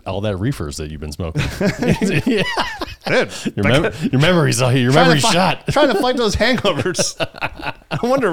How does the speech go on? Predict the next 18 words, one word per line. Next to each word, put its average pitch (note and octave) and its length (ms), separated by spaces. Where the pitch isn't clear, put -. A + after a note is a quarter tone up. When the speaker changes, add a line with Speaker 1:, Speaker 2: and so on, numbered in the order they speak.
Speaker 2:
Rich - 220
can't C#3+ 260
talk D3 320
correctly. E3+ 640
<laughs> - 560
You C4+ 260
think, A#3 400
you A#3 120
think - 540
I - 80
wouldn't A#3+ 200
have A#3 80
that F3+ 180
much C4 180
saliva G3+ 520
in D3 160
my E3+ 200
mouth G3+ 200